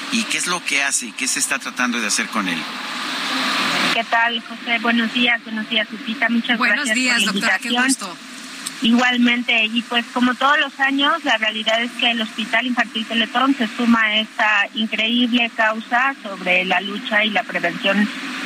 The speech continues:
Speaker 2: y detección oportuna del cáncer mamario. El Hospital Infantil Teletón es un hospital, pues, de México, para México,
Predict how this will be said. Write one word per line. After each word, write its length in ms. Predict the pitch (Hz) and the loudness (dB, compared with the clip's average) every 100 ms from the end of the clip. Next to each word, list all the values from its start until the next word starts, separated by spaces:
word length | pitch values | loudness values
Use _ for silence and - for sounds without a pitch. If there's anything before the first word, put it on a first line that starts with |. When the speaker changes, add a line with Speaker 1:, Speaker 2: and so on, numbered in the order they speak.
| - | 2
Speaker 2:
y 60 | |
detección 480 | 196 208 208 240 226 | 2 2 -2 2 2
oportuna 460 | 226 214 220 214 208 | 2 0 0 2 2
del 120 | 202 | 0
cáncer 320 | 202 202 214 | -2 0 0
mamario. 480 | 233 262 294 262 226 - - - - | 4 4 4 2 -4 -8 -16 -16 -6
El 100 | 220 | 0
Hospital 400 | 233 - 233 269 | 0 0 0 2
Infantil 420 | 277 269 262 269 247 | 2 2 2 0 0
Teletón 520 | 262 262 294 302 277 | 2 2 2 4 4
es 100 | 262 | 0
un 120 | 262 254 | 2 2
hospital, 760 | 240 226 208 220 233 277 262 - | 2 0 2 2 2 2 -2 -2
pues, 180 | 185 185 | -4 0
de 120 | 175 | 0
México, 680 | 190 233 254 262 247 254 262 | 2 2 0 -2 -2 0 0
para 260 | 214 190 | 2 0
México, 640 | 196 220 240 269 233 170 | 0 0 0 -2 -2 2